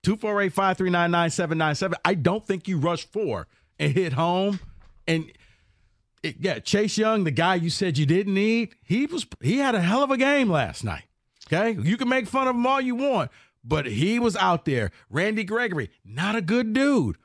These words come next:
but last night he was out there making plays. They had Mahomes scrambling. They cut off the passing lanes. They, they, they held the running game in check.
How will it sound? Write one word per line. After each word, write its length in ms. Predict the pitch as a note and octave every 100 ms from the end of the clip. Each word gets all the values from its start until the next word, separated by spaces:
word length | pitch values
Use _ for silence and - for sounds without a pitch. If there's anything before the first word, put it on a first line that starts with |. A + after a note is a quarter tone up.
| _ _
but 180 | C#3+ B2+
last 380 | C#3+ G3+ A3
night 380 | G#3+ A3+ C4+ B3 - _ _ _ _ _
he 180 | E3+ A#3+
was 160 | G#3+
out 220 | F3+ D3+
there 160 | - C3
making 360 | C3 C3 B2+ A#2+
plays. 380 | C#3+ A#2 G2
They 480 | D#2 A2 D#3+ F#3+ F#3+ - _
had 280 | - D#3+ D#3
Mahomes 440 | C3+ C3 C3+ A#2+
scrambling. 680 | G#2 - D#3+ F#3 F#3+ F#3+ F#3+ - -
They 100 | A2+
cut 240 | A#2 D3+ B2+
off 180 | G#2+ -
the 80 |
passing 520 | F#2 E3+ F3 E3 E3+ -
lanes. 420 | D#3+ D#3+ D#3 - - _
They, 200 | - G#2+ -
they, 180 | B2+ B2
they 260 | - A#2+ A#2
held 260 | C3+ C#3
the 80 | A#2+
running 320 | G#2+ D3+ F3+
game 260 | F3 F3 F3
in 120 | E3+
check. 420 | - E3 D3 C#3